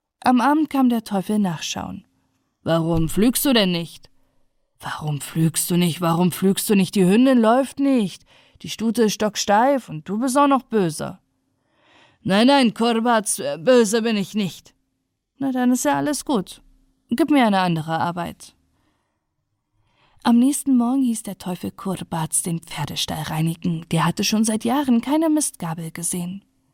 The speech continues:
Korbats blies in die Pfeife. Da schienen die Zwerge und gabelten und warfen und schleppten und karten, und ein, zwei war der Stall leer.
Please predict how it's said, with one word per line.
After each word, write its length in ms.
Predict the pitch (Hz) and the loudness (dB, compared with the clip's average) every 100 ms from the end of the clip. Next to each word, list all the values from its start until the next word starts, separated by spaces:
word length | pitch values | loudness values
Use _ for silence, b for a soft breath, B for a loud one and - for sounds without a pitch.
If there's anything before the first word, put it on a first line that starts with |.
| _ _ _ _ _ _ - | _ _ _ _ _ _ -4
Korbats 640 | 170 160 156 185 170 - | -2 -2 0 0 2 -2
blies 340 | - 190 196 - | -2 0 0 -2
in 100 | 165 | -4
die 100 | 156 | -6
Pfeife. 640 | - 196 185 - 185 190 b b b b b b b - | -6 -4 -4 -4 -8 -10 b b b b b b b 0
Da 120 | 240 | 2
schienen 240 | 294 277 | 4 4
die 100 | 247 | 2
Zwerge 480 | - - 233 240 233 | 0 0 2 2 0
und 180 | 220 202 | -2 -2
gabelten 640 | 202 208 208 190 - 175 | -2 0 -2 -4 -4 -4
und 220 | 160 160 | -4 -6
warfen 420 | 190 185 180 - 175 | -2 0 0 -2 -4
und 140 | 170 | -4
schleppten 600 | - 185 190 208 - 220 | -4 0 0 -2 0 0
und 180 | 185 180 | 0 -2
karten, 600 | - 185 170 - 185 170 B B B | -2 -2 -2 -4 -4 -4 B B B
und 220 | - 170 - | -2 -2 -2
ein, 260 | 202 254 302 | 0 2 2
zwei 520 | - - 196 180 196 185 | -2 -4 -6 -6 -8 -8
war 160 | 143 | -10
der 160 | 147 147 | -10 -10
Stall 380 | - - 165 170 | -8 -6 -4 -4
leer. 380 | 147 143 151 | -4 -8 -10